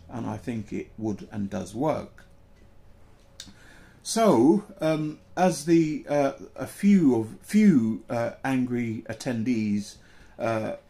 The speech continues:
seem to, uh, c-, calibrate and, I suppose, uh,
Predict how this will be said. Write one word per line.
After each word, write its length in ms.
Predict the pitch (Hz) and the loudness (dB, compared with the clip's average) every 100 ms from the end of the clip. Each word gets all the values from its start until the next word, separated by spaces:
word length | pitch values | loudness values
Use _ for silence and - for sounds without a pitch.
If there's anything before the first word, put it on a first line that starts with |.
| _ - - | _ -20 -16
seem 380 | - 170 147 139 | -4 -2 -2 -4
to, 500 | - 139 131 127 - | 0 2 4 2 0
uh, 360 | 120 117 110 101 - _ _ - _ _ - - | -4 -4 -4 -6 -12 _ _ -20 _ _ -20 -20
c-, 60 | - - | -20 -8
calibrate 800 | 151 139 120 110 101 - - - - - - - - | -4 -2 -2 -2 -2 -4 -8 -20 -20 -20 -20 -20 -18
and, 420 | - 113 110 101 - - | -8 -4 -4 -6 -12 -10
I 100 | 117 | -10
suppose, 720 | - 120 - 123 113 101 - | -8 -10 -4 -2 -2 -4 -10
uh, 320 | 120 113 107 | -6 -4 -4